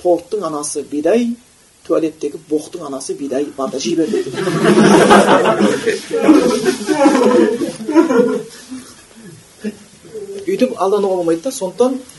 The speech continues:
сұрақтың және бір түрі бар. Ол қандай? Істемеуге сылтау үшін қойылатын сұрақ. Түсіндіңіз ғой, иә?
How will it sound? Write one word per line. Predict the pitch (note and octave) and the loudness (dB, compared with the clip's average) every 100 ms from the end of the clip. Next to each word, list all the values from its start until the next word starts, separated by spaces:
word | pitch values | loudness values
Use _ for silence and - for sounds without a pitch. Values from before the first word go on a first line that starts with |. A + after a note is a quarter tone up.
| - - | -18 -8
сұрақтың | D#4+ - - - A3+ A3 - - | -6 -4 -6 -4 -4 -4 -8 -6
және | F#3+ A#3 A3 | 4 6 6
бір | F#3+ | 2
түрі | F3 F3+ | -2 -2
бар. | C#4 - - | -2 -2 -2
Ол | E3+ - | -4 -4
қандай? | G3 C#4 D4 - _ _ _ _ _ _ | -2 0 -2 -12 _ _ _ _ _ _
Істемеуге | - - A#3 G#3+ A3+ A#3 C#4 | -8 -2 4 6 8 8 4
сылтау | - G#3+ B3 G#3 | 2 2 4 4
үшін | - D#3+ | 2 0
қойылатын | D3+ D3+ - | -2 -2 -4
сұрақ. | - - | -12 -6
Түсіндіңіз | G3+ D#3 | -4 -2
ғой, | G3 | -2
иә? | C4+ - - | -4 -12 -20